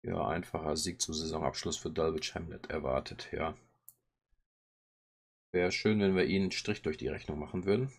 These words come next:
Hm. Taktik. Wie gesagt, Hicks müssen wir ersetzen.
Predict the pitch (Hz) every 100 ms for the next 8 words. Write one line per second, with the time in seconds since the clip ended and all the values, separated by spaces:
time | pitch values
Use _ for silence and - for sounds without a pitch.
0 | _ _ - 117 131 139 143 139 143 139
1 | _ _ _ _ _ _ _ _ _ _
2 | _ _ _ _ - - - - - -
3 | _ _ _ _ _ _ _ _ _ _
4 | _ - - - - - _ 110 110 95
5 | 92 - 117 - - 95 98 85 80 85
6 | 113 - 117 110